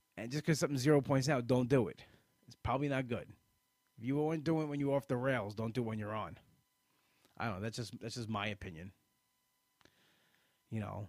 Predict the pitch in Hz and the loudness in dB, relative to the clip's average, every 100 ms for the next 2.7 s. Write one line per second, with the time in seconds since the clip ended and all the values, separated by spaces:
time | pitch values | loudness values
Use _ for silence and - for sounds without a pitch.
0 | - 101 - 110 113 113 110 110 107 - | -6 -6 -4 -4 0 0 0 -2 -2 -2
1 | 101 104 101 - - _ - - 113 110 | -2 -4 -10 -14 -20 _ -10 -4 0 2
2 | 107 113 110 120 104 95 | 2 2 0 -2 -2 -4